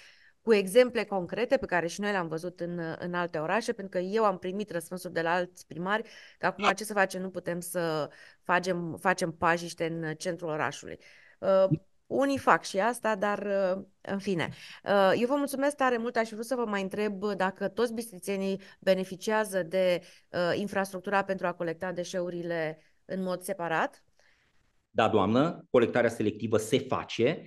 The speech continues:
Speaker 2: uh, iar, uh, municipalitatea derulează, uh, un, uh, proiect, uh, care va schimba, uh, radical, uh, managementul deșeurilor la nivelul municipiului Bistrița.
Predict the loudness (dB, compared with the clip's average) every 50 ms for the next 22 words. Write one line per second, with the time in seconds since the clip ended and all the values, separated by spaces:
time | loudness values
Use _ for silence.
0 | -20 -20 -20 -20 _ _ 0 2 2 4 4 6 6 4 6 4 4 6 8 8
1 | 8 6 4 0 -2 -4 -2 0 0 0 0 -2 -2 -2 0 0 0 2 2 2
2 | 2 2 2 4 4 4 4 2 0 0 2 4 4 4 4 0 -4 -16 _ _
3 | _ _ _ -2 0 2 2 0 0 2 2 2 2 4 4 4 4 4 4 2
4 | 0 -2 -2 0 2 2 4 4 2 2 0 -4 -16 _ -2 2 2 2 2 2
5 | 0 2 2 2 0 0 -2 -4 -6 -6 -4 -2 0 2 2 2 2 2 2 0
6 | -2 -4 -8 -16 _ _ _ _ 0 2 2 4 4 2 0 0 -2 -4 -2 0
7 | 2 2 2 2 4 4 4 4 4 4 4 4 4 4 2 2 2 2 2 2
8 | 2 0 0 0 -2 -2 -2 -2 -2 0 0 0 0 2 2 2 2 2 0 0
9 | 0 0 0 0 0 0 -2 0 0 0 0 0 0 0 -2 -4 -4 -6 -6 -6
10 | -4 -4 -4 -6 -6 -8 -6 -8 -8 -6 -4 -4 -6 -6 -8 -14